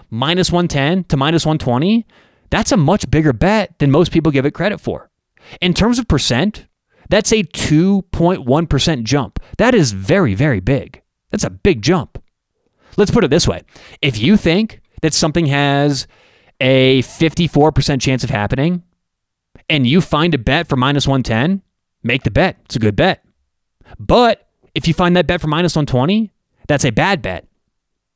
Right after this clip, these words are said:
You see, you're on the fence. Ha-, minus one ten, minus one twenty doesn't seem like a big price jump, but you're actually going from making a winning bet to a losing bet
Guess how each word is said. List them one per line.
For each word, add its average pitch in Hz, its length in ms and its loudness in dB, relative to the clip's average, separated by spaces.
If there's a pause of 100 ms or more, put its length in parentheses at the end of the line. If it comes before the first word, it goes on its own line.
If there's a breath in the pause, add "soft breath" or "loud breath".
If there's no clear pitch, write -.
(340 soft breath)
You 117 100 0
see, 196 360 0 (120)
you're 147 220 0
on 196 260 4
the 185 80 2
fence. 175 520 -2 (220)
Ha-, 135 420 -6 (340 loud breath)
minus 185 300 2
one 196 100 0
ten, 208 400 2
minus 185 240 2
one 165 80 0
twenty 208 220 2
doesn't 196 220 0
seem 226 220 2
like 214 140 0
a 190 40 0
big 180 200 0
price 151 260 0
jump, 240 300 0 (140)
but 196 80 0
you're 175 100 -2
actually 220 280 0
going 185 300 2
from 160 120 0
making 180 240 2
a 156 120 2
winning 120 420 0
bet 233 420 -4 (300)
to 165 180 2
a 151 340 2
losing 165 460 4
bet 120 340 0